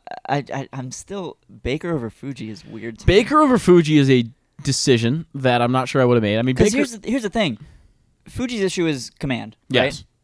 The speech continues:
Speaker 1: right? And we don't know what version of him we're gonna get.
Speaker 2: Correct, yeah.
Speaker 1: Brian Baker's issue is command. He, he walks, well, I
Speaker 2: Yeah.
Speaker 1: think he walked, like, five per nine this
Speaker 2: And
Speaker 1: year.
Speaker 2: throws a lot of meatballs.
Speaker 1: He throws a lo-, he throws a
Speaker 2: Lot
Speaker 1: lot
Speaker 2: of
Speaker 1: of, a
Speaker 2: meatballs.
Speaker 1: lot of
Speaker 2: <laughs>
Speaker 1: meatballs and a lot of pitches that aren't competitive.
Speaker 2: Yeah.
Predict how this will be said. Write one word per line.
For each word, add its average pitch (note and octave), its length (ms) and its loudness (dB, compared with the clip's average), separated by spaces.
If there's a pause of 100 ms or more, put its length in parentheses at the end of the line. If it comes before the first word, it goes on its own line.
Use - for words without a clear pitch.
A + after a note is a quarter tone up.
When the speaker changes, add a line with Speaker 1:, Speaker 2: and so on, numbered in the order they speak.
(140)
Speaker 1:
right? - 120 -18
And D3 240 -2
we C#3+ 80 -2
don't D#3+ 200 0
know D3+ 120 0
what C#3 280 -2
version B2 340 -4
of A#2 80 -6
him B2 120 -4
we're A#2 120 -6
gonna A2 160 -6
get. A2 360 -10
Speaker 2:
Correct, A#2+ 380 2
yeah. A2 220 -4 (920)
Speaker 1:
Brian C#3+ 240 -4
Baker's C3 300 -4
issue A2+ 240 -6
is G#2+ 100 -10
command. G#2+ 440 -10 (500)
He, C3+ 160 -10 (180)
he B2+ 140 -8
walks, A#2 480 -4
well, F2 260 -12
I A#2 60 -2
Speaker 2:
Yeah. G2 100 -2
Speaker 1:
think F#3+ 80 -6
he F#3 80 -2
walked, C#3 220 0
like, A#2+ 140 -8
five B2 520 -2
per B2+ 140 -4
nine A#2+ 300 -4
this C#3+ 180 -6
Speaker 2:
And D#3 60 6
Speaker 1:
year. D3+ 80 -2
Speaker 2:
throws D3+ 180 4
a A#2+ 40 2
lot G2 400 -8
of A#2+ 60 -10
meatballs. F#2+ 500 -14
Speaker 1:
He C3+ 80 -14
throws D3 180 -12
a C3+ 40 -6
lo-, B2 240 -6
he D#3+ 140 -4
throws F3+ 220 0
a D3+ 40 4
Speaker 2:
Lot C#3 80 10 (220)
Speaker 1:
lot - 20 6
Speaker 2:
of C#3 40 6
Speaker 1:
of, C3+ 40 4
a C3 100 4
Speaker 2:
meatballs. C#3+ 200 2
Speaker 1:
lot D#3 180 6
of F#3+ 60 0
Speaker 2:
<laughs> F3+ 40 -2
Speaker 1:
meatballs G3 380 8
and D#3+ 80 0
a D3 60 0
lot C#3 240 2
of C#3+ 200 -6 (120)
pitches D3 320 -2
that C#3 160 -2
aren't C3 240 -4
competitive. A#2+ 520 -2 (160)
Speaker 2:
Yeah. A2+ 240 0